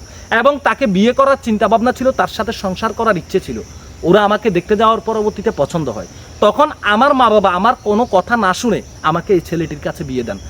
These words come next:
আর আমি কোনোভাবেই এই ছেলেটিকে স্বামী হিসাবে মেনে নিতে পারিনি। আমার সাতটি দিন সাতটি বছরের মতো গিয়েছে। আমি চিন্তা করেছি কখন এই স্বামীর সংসার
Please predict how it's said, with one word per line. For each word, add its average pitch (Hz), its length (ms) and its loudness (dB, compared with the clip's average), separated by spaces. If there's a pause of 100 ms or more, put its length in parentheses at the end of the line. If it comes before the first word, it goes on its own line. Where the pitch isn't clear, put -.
(200)
আর 185 240 0
আমি 180 220 0
কোনোভাবেই 190 600 2 (800)
এই 190 120 4
ছেলেটিকে 220 460 0
স্বামী 185 260 0
হিসাবে 226 280 0
মেনে 196 220 2
নিতে 160 200 -2
পারিনি। 117 320 -2 (280)
আমার 165 200 2
সাতটি - 460 -4
দিন 202 200 4
সাতটি 202 360 -4
বছরের 185 380 2
মতো 151 220 0
গিয়েছে। 120 360 -8 (300)
আমি 233 180 2
চিন্তা 269 340 0
করেছি 240 400 -4
কখন 247 280 2
এই 233 80 2
স্বামীর 202 380 0
সংসার 202 300 -4